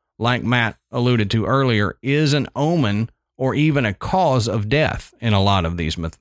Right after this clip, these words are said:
uh, mythologies. So let's talk about the personality of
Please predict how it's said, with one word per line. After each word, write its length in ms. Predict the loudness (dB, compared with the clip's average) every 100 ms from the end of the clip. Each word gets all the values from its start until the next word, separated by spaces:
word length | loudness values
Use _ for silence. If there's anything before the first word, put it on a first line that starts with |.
| _ _
uh, 280 | -6 -4 -4
mythologies. 800 | 0 0 2 0 0 -6 -14 -20 _ _ _ _ _ _ _ _ _ _ _ _ _ _ _ _ _
So 420 | 0 2 2 0
let's 340 | 0 0 0
talk 240 | 0 0 0
about 420 | 0 0 0 -2
the 80 | -4
personality 1080 | -2 -2 0 0 0 2 2 0 0 -4 -4
of 440 | -2 0 0 -2